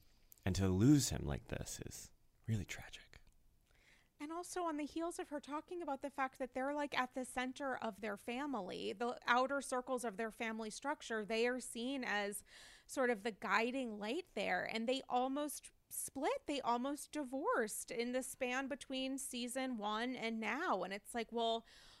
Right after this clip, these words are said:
Speaker 2: God, if you had the pressure on you before, she's saying they're stronger than ever because he's supporting her. But it's like, is he really supporting you, or is he trying to get as much of this family intact as possible for the kids? Like, I don't know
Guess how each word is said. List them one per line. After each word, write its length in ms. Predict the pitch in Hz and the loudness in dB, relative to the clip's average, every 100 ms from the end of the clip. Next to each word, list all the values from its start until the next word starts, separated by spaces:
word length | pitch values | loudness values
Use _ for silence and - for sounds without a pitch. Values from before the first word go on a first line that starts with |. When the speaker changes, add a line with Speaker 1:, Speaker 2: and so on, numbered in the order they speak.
| - _ - | -20 _ -6
Speaker 2:
God, 320 | 254 285 349 | 0 6 6
if 140 | 226 - | 6 2
you 100 | 294 | 2
had 180 | 330 285 | 2 2
the 60 | |
pressure 400 | 262 - 277 - | -2 0 -2 0
on 220 | 285 233 233 | -2 0 0
you 100 | 226 | -2
before, 880 | 220 208 - 294 320 208 196 190 - - - | -4 -6 -6 2 6 8 6 4 -4 -18 -10
she's 320 | - 294 294 | -4 -2 -2
saying 320 | - 294 381 | 2 2 4
they're 140 | 330 | 2
stronger 420 | 285 - 254 254 247 | 0 2 0 2 2
than 180 | 233 | 2
ever 280 | 220 262 294 | 4 4 4
because 260 | 247 254 226 | 2 0 -2
he's 160 | 233 | -4
supporting 520 | - 220 - 302 427 285 | -4 -6 -2 0 0 2
her. 140 | 220 | 0
But 140 | 208 | 2
it's 220 | 240 240 269 | 0 0 2
like, 300 | 247 240 - - - | 2 2 -4 -20 -12
is 140 | - 285 | -6 0
he 120 | 349 | 2
really 260 | 381 392 370 | 2 2 2
supporting 500 | 330 262 311 349 370 | -2 -2 -2 0 0
you, 100 | 359 | 2
or 100 | 240 | 2
is 120 | 240 | 2
he 160 | 302 | -2
trying 420 | 320 - 277 277 277 | -4 0 2 2 0
to 140 | - | -4
get 320 | 220 240 233 - | 0 4 4 2
as 220 | 214 208 | -4 -2
much 260 | 226 254 - | -2 -2 -2
of 180 | 214 | -4
this 200 | 185 233 | -2 -2
family 440 | - 233 220 214 - | -2 -4 -2 -2 -4
intact 420 | 214 214 190 - | -6 -4 -4 -4
as 100 | 196 | -10
possible 480 | - 196 196 220 190 | -4 -4 -4 -8 -8
for 140 | - | -8
the 100 | 180 - | -10 -10
kids? 480 | - 208 - 214 | -4 -4 -4 -6
Like, 180 | 220 214 - | -6 -6 -2
I 140 | 233 | 2
don't 220 | 277 277 240 | 2 2 0
know 480 | 240 240 233 233 | 2 4 6 4